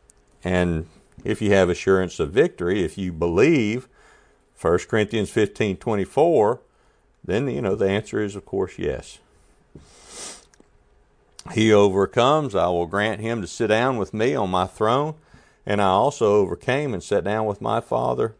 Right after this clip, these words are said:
as al-, as I also overcame and sat down with my Father on his throne." Uh, so there again, you know, if you believe that, that should give you part of what you need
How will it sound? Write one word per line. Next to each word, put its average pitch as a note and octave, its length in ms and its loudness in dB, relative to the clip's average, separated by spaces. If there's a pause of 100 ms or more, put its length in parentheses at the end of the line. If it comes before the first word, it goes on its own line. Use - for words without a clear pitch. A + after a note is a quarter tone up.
(380)
as A#2 260 2
al-, C3 380 0
as A#2+ 380 2
I C3 320 0
also F2+ 540 2
overcame G2 580 0
and F2 120 -4
sat G#2+ 300 0
down G#2+ 220 0
with F#2+ 120 -6
my G#2 180 0
Father A2 460 2
on A2+ 160 -2
his A#2 240 -6
throne." C3+ 400 -2 (800)
Uh, D#2+ 400 0 (260)
so G2+ 160 2
there G#2+ 160 6
again, G#2+ 440 -2
you F2 120 -4
know, F#2 80 0
if - 160 -4
you G#2 80 -4
believe A2+ 500 2
that, D#2+ 400 0 (2750)
that E2 220 -6
should G2 180 -14
give G2+ 220 2
you G2+ 120 0
part G#2 300 2
of G2+ 60 2
what G2 240 0
you G2 100 -4
need A2 540 0